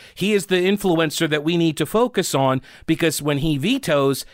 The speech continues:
then the Democrats can just fall in line behind him and he can, uh, he can, you know, block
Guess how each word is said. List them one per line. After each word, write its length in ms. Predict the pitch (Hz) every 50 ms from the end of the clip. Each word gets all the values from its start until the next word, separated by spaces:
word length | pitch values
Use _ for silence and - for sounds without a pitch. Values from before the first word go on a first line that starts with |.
| - _ -
then 200 | 131 131 175 170
the 320 | 165 160 160 156 135 143
Democrats 540 | 135 165 170 175 170 - - 170 156 - -
can 260 | - 165 160 151 147
just 260 | 135 160 147 - - -
fall 280 | - 165 151 151 151
in 60 | 147
line 260 | 143 139 143 143 143 131
behind 480 | 123 120 113 139 156 175 196 202 175
him 380 | 135 135 131 127 123 123 127 - _
and 160 | - 143 139 135
he 160 | 123 165 160
can, 400 | 143 - 151 147 143 139 135 127 - - - _ _ _ -
uh, 220 | - 131 131 131
he 100 | 127 156
can, 240 | 160 - 165 151 151
you 80 | 139 135
know, 180 | 123 117 113
block 520 | 117 117 123 131 143 156 175 165 143 -